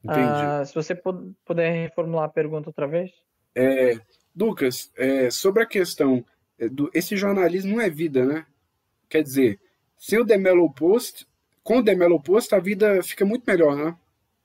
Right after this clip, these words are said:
Speaker 2: Sim, é, sobre o, o jornalismo de hoje, né, infelizmente os noticiários já não se,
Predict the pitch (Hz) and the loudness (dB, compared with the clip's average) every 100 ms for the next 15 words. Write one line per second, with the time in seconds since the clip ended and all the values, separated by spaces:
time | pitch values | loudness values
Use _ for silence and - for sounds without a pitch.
0 | _ _ _ _ _ _ _ _ _ _ | _ _ _ _ _ _ _ _ _ _
1 | _ - 233 185 170 - 208 160 156 - | _ -4 -2 -2 -6 -4 -2 -2 -4 -4
2 | 196 214 185 - 135 151 165 175 170 160 | 0 2 2 -2 -4 -2 0 0 0 0
3 | 160 165 175 175 202 208 185 185 180 175 | 0 -2 -2 -2 0 -2 -4 -2 0 -2
4 | - _ _ _ _ - 226 262 269 233 | -4 _ _ _ _ -4 -2 0 0 0
5 | 196 180 185 196 196 180 175 170 170 170 | 0 -2 -4 -6 -10 -6 -4 -4 -2 0
6 | 180 180 180 180 180 - | 0 -2 -2 -2 -6 -10